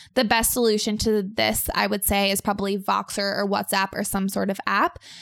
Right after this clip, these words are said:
but you want to clearly communicate that. And another boundary to set is specific days you take calls. So this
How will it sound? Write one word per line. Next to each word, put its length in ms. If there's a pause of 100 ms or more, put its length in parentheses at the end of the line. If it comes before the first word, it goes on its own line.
(120)
but 80
you 160
want 260
to 380
clearly 340
communicate 640
that. 360 (520)
And 580 (300)
another 460
boundary 500
to 140
set 320
is 240 (180)
specific 760
days 320
you 100
take 360
calls. 480
So 320 (140)
this 500